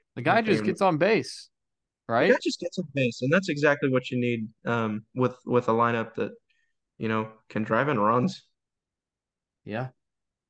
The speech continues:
Speaker 2: Tavian Josenberg, there you go, weekend M V P.
Speaker 1: All right. I'm gonna go with Jared Wagner. He had four hits on the weekend, drove in four runs. Three of them came on one hit. I had a pair of walks, and he hit a ball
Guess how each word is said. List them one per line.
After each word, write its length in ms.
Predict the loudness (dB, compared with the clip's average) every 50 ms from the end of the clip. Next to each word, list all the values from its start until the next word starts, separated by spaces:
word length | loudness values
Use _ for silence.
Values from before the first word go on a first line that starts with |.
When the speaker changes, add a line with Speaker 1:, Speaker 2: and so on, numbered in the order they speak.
| _ _ _ -2
Speaker 2:
Tavian 260 | 0 0 2 0 0 2
Josenberg, 420 | 2 2 2 0 -2 -2 -2 -2
there 100 | -2 -2
you 60 | -2 0
go, 140 | -2 -2 -2
weekend 300 | -4 -6 -6 -6 -8 -6
M 80 | -6
V 80 | -6 -6
P. 180 | -6 -8 -12 -12 _ _ _ _ _ _ _ -14
Speaker 1:
All 80 | -10 -6
right. 280 | -4 -4 -4 -4 -4 -8 _ _ _ _ _ -20 -20 -20 -20 _ _ _ _ _
I'm 100 | -2 2
gonna 120 | 2 4 6
go 140 | 6 8 8
with 140 | 6 6
Jared 340 | 4 2 4 6 6 4 4
Wagner. 600 | 4 2 4 4 4 2 0 0 -2 -4 -4 -8 _ _ _ _ -4
He 80 | 0
had 180 | 0 0 0 -2 -8 _ -2
four 260 | 2 4 6 6 6
hits 300 | 6 4 2 2 2 2
on 100 | 0 2
the 80 | 2 0
weekend, 460 | 0 0 0 0 -2 -6 -6 -6 -6
drove 300 | -2 0 0 0 0 0
in 180 | -2 -4 -6 -8
four 360 | -10 -6 -2 0 2 2 2
runs. 400 | 2 2 0 0 0 -2 -6 -8
Three 260 | -8 -2 0 0 0
of 100 | 0 0
them 180 | -4 -6 -6 -6
came 240 | -6 -4 -2 0
on 260 | 0 0 -2 -2 -4 -4
one 220 | 0 0 0 0
hit. 380 | 0 -2 0 0 0 -2 -4 _ _ _ _ _ _ _ _ _ _ _ -10
I 100 | -8 -2
had 160 | 0 0 0
a 40 | 0
pair 260 | 0 0 2 2 4
of 100 | 2 2
walks, 440 | 0 0 2 2 2 2 0 -4 -12 -14
and 160 | -12 -8 -6 -4
he 120 | -4 -2
hit 160 | 0 2 2
a 60 | 2
ball 320 | 2 4 4 4 4 4